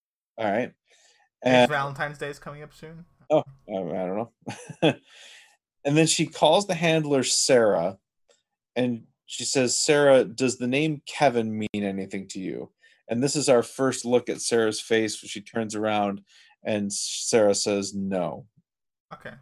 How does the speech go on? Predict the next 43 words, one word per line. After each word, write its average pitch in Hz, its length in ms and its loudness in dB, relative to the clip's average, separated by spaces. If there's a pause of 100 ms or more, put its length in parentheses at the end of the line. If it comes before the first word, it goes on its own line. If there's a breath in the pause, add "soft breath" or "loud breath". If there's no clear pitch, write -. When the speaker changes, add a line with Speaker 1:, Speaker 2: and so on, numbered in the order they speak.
(160)
Speaker 2:
and 131 80 -20
then, 120 180 -14
yeah, 120 140 -8
we 120 60 -12
get 127 120 -12
some 117 280 -18 (120)
foreboding 120 540 -8
music 120 280 -16
in 117 120 -18
the 120 120 -18
end. 127 240 -16 (480)
Speaker 1:
Yeah. - 180 0 (520)
So 151 280 2
Speaker 2:
Okay, - 120 -4 (180)
that's 123 140 -16
good. - 160 -16 (540)
Speaker 1:
what 131 260 2
do 202 60 4
you 180 80 6
make 170 240 4
of - 120 4
the - 80 -12
<laughs> - 0 -
scene? - 600 2
What's 156 160 0
this 254 120 -2
supposed - 360 0
to 127 80 -12
be? 147 300 -4 (460)
Speaker 2:
Oh, 147 280 0
well, 120 120 -8
you 123 100 -16
know, 71 180 -16
it's 135 100 -20
just - 160 -20 (500)
Sarah 113 440 -8
and 127 320 -18
the 127 80 -16
nun 113 420 -14 (720)
dropping 113 260 -6
off 107 140 -6
some 110 160 -16
birds. 113 420 -12